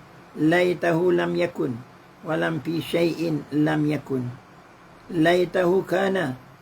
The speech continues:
Wa ka-," Artinya, aku berkhidmat akan Rasulullah sallallahu alaihi wasallam selama sepuluh tahun. Maka tiada pernah ia berkata bagiku,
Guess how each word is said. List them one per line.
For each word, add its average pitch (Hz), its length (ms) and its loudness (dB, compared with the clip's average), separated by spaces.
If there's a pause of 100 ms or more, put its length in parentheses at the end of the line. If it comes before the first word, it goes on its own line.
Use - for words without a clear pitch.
Wa 156 160 -6
ka-," 175 80 0 (960)
Artinya, 196 640 2
aku 170 240 0
berkhidmat 196 640 2
akan 196 160 -4
Rasulullah 190 320 -2
sallallahu 190 160 -6
alaihi 180 160 -8
wasallam 190 180 -2 (140)
selama 185 320 -6
sepuluh - 320 -4
tahun. 147 240 2 (800)
Maka 160 160 -2
tiada 175 240 2
pernah 180 320 0
ia 170 160 2
berkata 156 400 -2
bagiku, 151 480 0